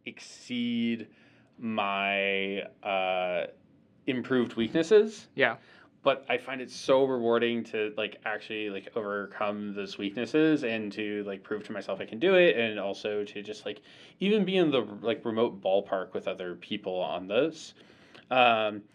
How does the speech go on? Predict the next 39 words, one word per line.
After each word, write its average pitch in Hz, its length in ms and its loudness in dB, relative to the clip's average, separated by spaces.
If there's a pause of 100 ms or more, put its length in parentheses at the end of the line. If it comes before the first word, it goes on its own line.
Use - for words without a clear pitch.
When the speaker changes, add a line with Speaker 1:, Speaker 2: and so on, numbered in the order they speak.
(220)
Speaker 1:
and 139 100 2
then, 131 380 2 (300)
uh, 117 220 4 (100)
the 127 160 -8
other 170 260 6
thing 160 240 6
I 131 120 8
had 120 140 4
thought 120 200 4
about 107 500 0
before 123 340 -2
this, 104 280 -4 (100)
which 107 220 -8
I 104 80 -6
think, 101 400 -8
uh, 101 400 -2 (340)
is, 104 360 -10 (120)
I 123 140 8
find 117 300 2
interesting, 101 720 -4 (400)
I 127 80 4
think, 156 500 -2
uh, 113 420 2 (840)
at 143 120 6
a 143 60 4
certain 135 260 -2
point 120 260 -2
in 107 40 -10
life, 113 320 -2 (240)
learning, 131 480 2
like, 123 260 -8
you 156 200 -2
can 151 200 -2
mix 135 220 -4
these 113 200 -6
together, 101 360 -4
learning 117 400 -2
or 110 80 0
self-improvement, 104 880 -4